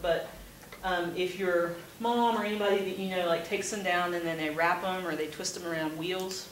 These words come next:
so that they're easier to handle and move, that's like chromosome, uh, condensation, this tightening. So when you're looking at mitosis under a microscope, you're always looking for, well, what are the,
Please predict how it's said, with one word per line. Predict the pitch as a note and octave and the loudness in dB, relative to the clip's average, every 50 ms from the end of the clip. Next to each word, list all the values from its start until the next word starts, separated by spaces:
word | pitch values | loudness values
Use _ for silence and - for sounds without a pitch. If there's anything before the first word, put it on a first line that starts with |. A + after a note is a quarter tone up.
| - - - - - - - - - - - - - | -16 -18 -18 -18 -18 -18 -18 -18 -18 -18 -18 -18 -14
so | - - F3 | -4 -2 0
that | D#3+ E3 D#3+ - | 2 2 2 2
they're | E3 E3+ E3+ | 2 2 2
easier | - F#3+ F#3+ F#3 F3+ F3+ F3 | 2 0 -2 -2 0 0 2
to | E3 D#3 | 2 0
handle | D3 D3+ F3+ F3+ F3+ F3+ F3+ F3+ F3 D#3+ | 0 -2 -2 -2 0 0 0 0 0 0
and | D#3+ D#3+ | -2 -2
move, | E3 E3+ F3 F#3 F#3+ G3+ G3 - - - - - | -2 -2 -2 -2 -2 -4 -4 -6 -10 -12 -4 0
that's | F#3 F3 F3 - | 0 0 0 0
like | F3 D#3+ D3+ - - - - - - - - - - - - - | -2 -2 -2 -2 -6 -12 -16 -18 -20 -20 -20 -20 -20 -20 -18 -10
chromosome, | - - F3+ E3 D#3+ D3+ D#3 D3 D3 C#3+ C#3 C#3 - - - - - - - - | -6 -4 -2 -2 -2 -2 -2 0 0 0 -2 -4 -6 -10 -12 -14 -18 -18 -16 -10
uh, | - D#3+ D3 C#3+ C#3+ D#3 - - - - - - - - - - - - - - - - - - - - | -6 -6 -4 -4 -6 -8 -10 -14 -18 -20 -20 -20 -20 -20 -20 -20 -20 -20 -20 -20 -20 -20 -20 -20 -20 -18
condensation, | - - F#3 E3+ D#3+ D#3 D3 - - C#3+ C3+ - - - - - - - - - - - - - - - - - - - - - - | -10 -8 -8 -6 -6 -8 -8 -8 -8 -8 -8 -10 -12 -14 -16 -18 -20 -20 -18 -18 -18 -18 -18 -18 -20 -20 -20 -20 -20 -20 -20 -12 -10
this | F3 D#3+ - - - - - | -8 -8 -8 -10 -10 -12 -8
tightening. | - F#3 E3+ D#3 - C#3 C#3+ C3+ C#3 - - - - - - - - - - - - - - - | -4 -2 -2 -2 -2 -4 -6 -8 -8 -12 -14 -16 -16 -18 -20 -20 -20 -20 -20 -20 -20 -20 -18 -4
So | - G#3 G3+ G3+ G3+ G3+ - - - - - - | 2 4 4 4 4 2 -2 -8 -16 -18 -8 -2
when | A3+ A3+ A#3 | 2 4 4
you're | A3+ A#3 A#3+ | 6 6 6
looking | C#4+ E4 - D4 C4 A#3+ | 6 6 6 6 4 6
at | G#3+ G3 - G#3+ | 6 6 4 4
mitosis | G#3+ A3 A3 A#3 B3 A#3+ A#3 A#3 - G3+ G3 G3 - - - - - - - - - - | 2 0 2 4 4 4 4 4 4 2 2 2 2 0 0 -2 -6 -8 -14 -18 -14 -8
under | - G3 F#3+ F#3 | -6 -4 0 0
a | F#3 F#3+ | 2 8
microscope, | G#3 A#3 B3+ B3 A#3+ G3+ F#3+ - - E3+ D#3+ D#3 D3 - - - - - - - - - - - - - - | 8 8 8 8 4 0 -2 -2 0 0 0 0 -2 -4 -8 -12 -16 -18 -20 -18 -16 -16 -16 -16 -16 -8 0
you're | G3 G#3 | 6 8
always | G#3 G#3+ G#3+ G#3 G3 G3+ | 10 10 10 10 8 6
looking | G3+ G3+ G3+ G3+ G3 F#3+ | 4 2 2 0 -2 -4
for, | - F#3+ F#3 F#3 F3+ | -4 0 2 4 6
well, | F#3 F#3+ | 6 8
what | G3 A3+ A3+ A3+ | 8 10 10 10
are | |
the, | G3+ F#3+ F#3 | 8 8 6